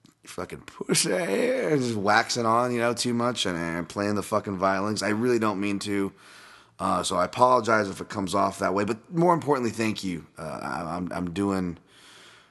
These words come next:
I'm doing good, and I appreciate those of y'all who, who reach, reach, reach out. Um, <clears throat> of course, you can always reach out to the podcast or myself if you have, like, actual, uh, questions or contributions to the show. I definitely don't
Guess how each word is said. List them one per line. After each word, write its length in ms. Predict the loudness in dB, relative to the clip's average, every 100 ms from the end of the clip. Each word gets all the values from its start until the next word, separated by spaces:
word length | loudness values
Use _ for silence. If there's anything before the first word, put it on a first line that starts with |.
| _ _
I'm 140 | -2 2
doing 320 | 4 2 2
good, 240 | 2 4
and 80 | 2
I 60 | 0
appreciate 500 | 0 0 2 0 2
those 220 | 2 2
of 120 | 0
y'all 280 | 2 2 0
who, 260 | -6 -8
who 240 | -4 -4 -4
reach, 560 | -4 -4 -4 -4 -6 -10
reach, 360 | -10 -8 -10 -10
reach 180 | -12 -10
out. 320 | -8 -10 -16 -20 -20 -20 _ _
Um, 380 | 2 2 0 -4
<clears throat> 60 | 0
of 380 | 0 0 -4 2
course, 220 | 4 4
you 80 | 4
can 80 |
always 240 | 4 2 0
reach 200 | 0 2
out 140 | 2
to 80 | 0
the 80 | -6
podcast 580 | 0 0 0 -2 -2 -4
or 60 |
myself 800 | -6 -4 0 2 0 -6 -16 -18
if 140 | -18 -10
you 80 | -2
have, 240 | -2 -2
like, 220 | -8 -2
actual, 560 | -2 -2 -4 -2 -4 -6 -18 -20 -20 -20 -20 -20 _ -12
uh, 240 | -6 -6 -6
questions 520 | 0 2 4 2 2
or 60 | 2
contributions 680 | 2 2 2 0 0 -2 -4
to 80 | -2
the 80 |
show. 280 | 0 2 2
I 80 | 2
definitely 520 | 2 -2 -2 -4 -4
don't 320 | -2 -4 -4